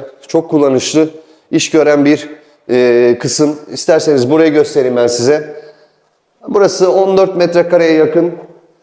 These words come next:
batı cephe bir yatak odası arkadaşlar. Buradan da yine sürgülü kapısı var, otomatik panjuru var. Hemen sağ tarafımızda ise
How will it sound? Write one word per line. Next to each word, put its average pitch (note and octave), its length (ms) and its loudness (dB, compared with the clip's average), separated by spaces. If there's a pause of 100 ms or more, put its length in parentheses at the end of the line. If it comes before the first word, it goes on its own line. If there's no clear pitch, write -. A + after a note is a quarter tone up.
(200)
batı D#3 260 0
cephe D3+ 320 0
bir - 420 -2 (640)
yatak D#3 300 0
odası C#3 320 2
arkadaşlar. C3 760 0
Buradan D3 340 0
da C#3+ 40 2
yine C#3+ 160 2
sürgülü C3 420 0
kapısı D3 340 -4
var, D#3 120 2
otomatik C3+ 500 -2
panjuru D3+ 440 2
var. D#3+ 160 2 (460)
Hemen D#3 260 0
sağ D#3+ 300 0
tarafımızda C#3 480 0
ise D#3 380 -2